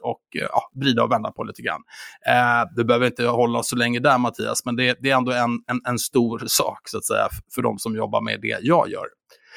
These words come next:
Så att, eh, jag tänkte sen att vi glider över egentligen på, på lite avslutningen på veckan, och då är det ju stora inflationsveckan, Mattias.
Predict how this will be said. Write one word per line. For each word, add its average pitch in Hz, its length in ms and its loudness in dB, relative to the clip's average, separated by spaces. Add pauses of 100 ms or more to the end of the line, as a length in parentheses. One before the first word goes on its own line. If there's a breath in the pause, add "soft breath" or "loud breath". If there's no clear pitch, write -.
(240 loud breath)
Så - 160 2
att, - 200 0
eh, 127 120 8 (100)
jag 135 180 2
tänkte 170 260 0
sen 131 220 4
att 123 120 0
vi 123 80 -4
glider 117 260 0
över 165 280 6
egentligen 110 340 -2
på, 110 280 0
på 113 180 0
lite 110 280 -6
avslutningen 147 640 2
på 139 80 0
veckan, 104 400 -2
och 107 80 -6
då 156 160 6
är 147 40 6
det 135 60 4
ju 113 200 -2
stora 107 600 -2
inflationsveckan, 107 1040 -4
Mattias. 90 600 -8